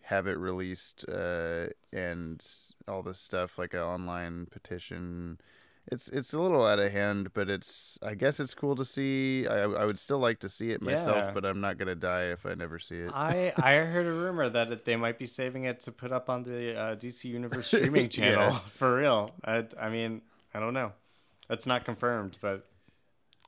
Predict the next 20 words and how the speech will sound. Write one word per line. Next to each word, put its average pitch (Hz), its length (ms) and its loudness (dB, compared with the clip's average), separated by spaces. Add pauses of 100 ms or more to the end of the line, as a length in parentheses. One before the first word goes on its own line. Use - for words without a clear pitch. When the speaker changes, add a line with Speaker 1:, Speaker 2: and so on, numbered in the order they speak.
(200)
Speaker 1:
I 123 60 0
just, 127 360 -4
I 117 80 -2
mean, 120 240 4
if, 120 140 0
and 123 100 0
even 143 220 0
if 139 140 -8
it - 140 -4
took, - 360 -2
like, 90 340 -2
a 85 60 -8
couple 95 360 -4
years 92 440 -4
of, 87 200 -6 (1000)
of 95 200 -2
just, - 440 -10 (640)
I 104 160 -2
don't 95 160 -2
know. 87 360 -4